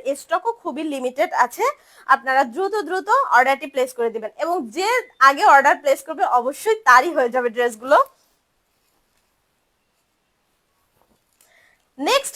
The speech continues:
কালেকশনটি থাকছে আরো ধামাকা, সুন্দর এই নুড কালারের মধ্যে থাকছে সম্পূর্ণ এই ড্রেসটি।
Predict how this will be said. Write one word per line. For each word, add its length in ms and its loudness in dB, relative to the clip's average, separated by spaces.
কালেকশনটি 520 2
থাকছে 260 4
আরো 180 8
ধামাকা, 600 4
সুন্দর 500 2
এই 80 -2
নুড 340 6
কালারের 500 8
মধ্যে 320 2
থাকছে 440 2
সম্পূর্ণ 560 4
এই 80 4
ড্রেসটি। 540 0